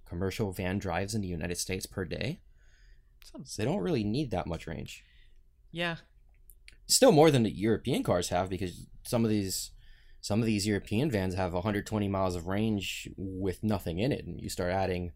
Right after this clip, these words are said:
Speaker 1: I don't know, a couple thousand pounds of cargo, and drops down significantly.
Speaker 2: Yeah, and then a lot of them don't even have, uh, fast charging. So it's gonna take
Speaker 1: Well
Speaker 2: them six hours to charge. I mean,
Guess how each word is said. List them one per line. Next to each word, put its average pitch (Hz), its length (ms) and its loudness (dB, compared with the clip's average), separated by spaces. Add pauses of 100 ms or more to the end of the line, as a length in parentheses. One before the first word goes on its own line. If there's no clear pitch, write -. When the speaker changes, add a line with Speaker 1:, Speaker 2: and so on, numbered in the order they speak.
(580)
Speaker 1:
I - 40 -12
don't 85 100 -8
know, 85 100 -4
a 85 60 -8
couple 92 320 -4
thousand 90 340 -2
pounds 90 220 -4
of - 80 -10
cargo, 90 400 0
and 85 180 -6 (220)
drops 90 280 -4
down 90 180 -4
significantly. 90 680 -6 (420)
Speaker 2:
Yeah, 139 240 0
and 131 100 -2
then 127 100 -2
a 127 100 0
lot 143 200 0
of 139 80 -6
them 127 100 -6
don't 127 160 -4
even 123 220 -6
have, 123 320 -8
uh, 110 180 -6
fast 123 300 -6
charging. 117 440 -10 (960)
So 131 200 -10
it's 120 180 -10
gonna 127 180 -8
take 135 200 -8
Speaker 1:
Well - 80 -2
Speaker 2:
them 127 80 -6
six - 300 -10
hours 127 260 -4
to - 100 -20
charge. 139 360 -8
I - 40 -6
mean, 123 300 -6